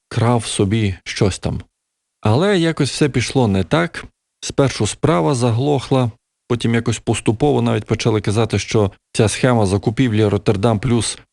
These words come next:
вона була вигідною для України. Ну і от зараз, врешті-решт, фінал, вишенька на торті.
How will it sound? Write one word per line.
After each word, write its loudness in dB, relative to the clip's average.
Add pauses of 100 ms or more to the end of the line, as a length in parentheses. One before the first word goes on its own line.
вона 0
була 0
вигідною 2
для 0
України. 2 (360)
Ну 2
і 2
от 2
зараз, 0
врешті-решт, 0 (440)
фінал, 2 (360)
вишенька 2
на 2
торті. -2